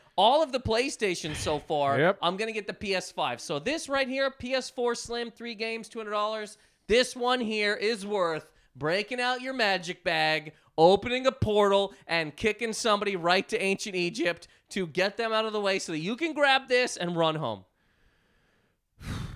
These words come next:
Speaker 2: Here's what I'll do. I gotta go to my, I love my sister, one of my best friends, one of my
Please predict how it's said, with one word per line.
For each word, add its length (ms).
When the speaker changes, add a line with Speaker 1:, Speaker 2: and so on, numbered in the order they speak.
Speaker 2:
Here's 220
what 100
I'll 120
do. 200
I 80
gotta 140
go 80
to 60
my, 160
I 60
love 180
my 100
sister, 340
one 180
of 60
my 60
best 240
friends, 360
one 100
of 60
my 40